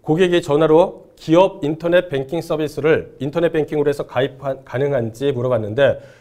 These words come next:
무조건 우-, 우체국 방문 신청해야 한다고 안내했어라고 했는데 이 내용은 맞는 겁니다. 예를 들어서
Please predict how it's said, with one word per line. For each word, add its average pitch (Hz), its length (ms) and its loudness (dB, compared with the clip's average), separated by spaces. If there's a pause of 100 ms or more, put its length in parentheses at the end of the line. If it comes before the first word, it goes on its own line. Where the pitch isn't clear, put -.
(200)
무조건 175 380 0
우-, 143 200 -2
우체국 156 500 2
방문 139 260 -2
신청해야 151 440 -2
한다고 123 320 0
안내했어라고 120 760 -2
했는데 117 500 -4 (1000)
이 156 140 2
내용은 160 540 4
맞는 127 280 0
겁니다. 90 560 -4 (3250)
예를 165 240 6
들어서 165 460 6